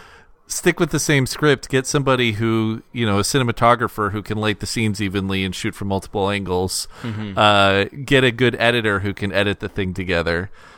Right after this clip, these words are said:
Speaker 1: Um, and you get to see, that's, that's another fascinating thing about this movie. If you watch the short and then you watch the full-length feature, you get to see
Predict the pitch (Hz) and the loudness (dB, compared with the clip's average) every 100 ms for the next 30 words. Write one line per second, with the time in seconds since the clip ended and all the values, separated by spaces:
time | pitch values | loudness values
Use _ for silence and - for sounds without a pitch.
0 | - - 98 92 92 101 123 123 127 170 | -10 0 2 4 2 0 0 0 2 0
1 | - 151 - - 180 160 131 120 131 - | -2 -6 -6 -2 0 2 0 -2 -4 -2
2 | 139 - 151 143 156 147 123 131 120 131 | -2 -2 -2 -2 0 0 2 2 2 0
3 | 120 107 120 113 104 101 - 165 156 113 | -2 -2 -2 -2 -2 -2 0 0 2 0
4 | 117 110 107 - 98 - 151 135 - - | 0 0 0 -2 -6 0 2 0 -4 -18
5 | - - 120 117 117 113 110 - 107 120 | -20 -6 -2 0 2 2 0 0 -4 -2
6 | 110 104 - - 151 - 107 113 127 143 | 0 0 -2 -4 -2 0 0 0 0 -2
7 | 135 - 208 190 160 | -2 -4 -2 -2 -2